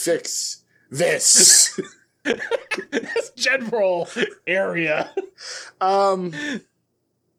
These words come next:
Speaker 2: In fairness, I think that's also accurate of myself.
Speaker 1: <clears throat> No, you're beautiful. You know that.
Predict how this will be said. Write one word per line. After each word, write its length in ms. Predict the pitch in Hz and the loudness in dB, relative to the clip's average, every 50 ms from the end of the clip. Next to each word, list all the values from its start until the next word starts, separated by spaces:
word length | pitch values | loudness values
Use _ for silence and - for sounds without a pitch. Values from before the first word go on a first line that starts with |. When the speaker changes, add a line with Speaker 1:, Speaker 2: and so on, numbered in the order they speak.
| _ _ _ - | _ _ _ -6
Speaker 2:
In 120 | 202 214 | -6 -6
fairness, 520 | 180 - - 175 180 180 175 170 165 - 165 | -4 -2 -2 0 0 0 0 -2 -4 -2 -4
I 100 | 147 151 | -4 -4
think 300 | - - 143 139 135 139 | -2 -4 -4 -4 -4 -4
that's 380 | 135 123 120 - - - - _ _ _ _ _ - - - - - | -6 -6 -6 -8 -12 -18 -18 _ _ _ _ _ -20 -20 -20 -12 -6
also 320 | 135 135 127 - - 127 - | -4 -4 -4 -4 -6 -8 -6
accurate 460 | 107 113 117 - _ - 127 120 120 - | -6 -6 -8 -8 _ -8 -8 -8 -8 -8
of 140 | 135 131 | -8 -8
myself. 360 | 135 151 160 - - 87 98 123 156 - - - - - - | -6 -8 -8 -8 -10 -8 -6 -4 -4 -4 -6 -8 -14 -16 -8
Speaker 1:
<clears throat> 40 | - | -4
No, 420 | 240 220 202 196 190 180 180 156 - - - | -2 0 0 2 2 0 -2 -4 -8 -10 -6
you're 140 | 190 180 151 | -6 -6 -6
beautiful. 500 | - 87 85 80 78 - - 95 92 - - - | -6 -6 -8 -8 -8 -6 -6 -6 -8 -8 -8 -10
You 140 | 76 78 | -8 -8
know 180 | 117 76 62 64 | -6 -6 -8 -8
that. 260 | 60 64 64 - - | -8 -8 -10 -10 -12